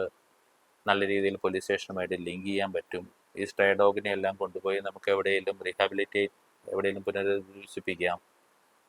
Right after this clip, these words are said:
ഇങ്ങനെയുള്ള സാധനങ്ങൾക്കൊന്നും വലിയൊരു പ്രൊജക്ടിൻ്റെ ആവശ്യമോ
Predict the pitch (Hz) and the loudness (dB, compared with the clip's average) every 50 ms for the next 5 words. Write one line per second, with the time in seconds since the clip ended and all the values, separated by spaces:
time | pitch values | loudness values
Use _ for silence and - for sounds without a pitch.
0 | _ _ _ - 135 151 170 170 175 170 170 170 - 160 156 156 156 156 156 156 | _ _ _ -2 0 2 4 4 4 4 4 6 8 8 8 8 6 2 -2 -4
1 | 156 - - 156 156 156 151 147 143 127 131 139 147 156 160 185 180 170 160 156 | -4 -4 -4 -4 -4 2 6 6 6 6 4 0 -2 0 4 6 6 6 6 2
2 | 160 160 151 - - 131 120 110 117 - - 135 131 139 139 135 127 117 113 110 | 0 -4 -2 4 8 8 8 8 6 4 2 -2 2 6 8 8 8 8 8 4
3 | - - 123 104 | 2 2 2 2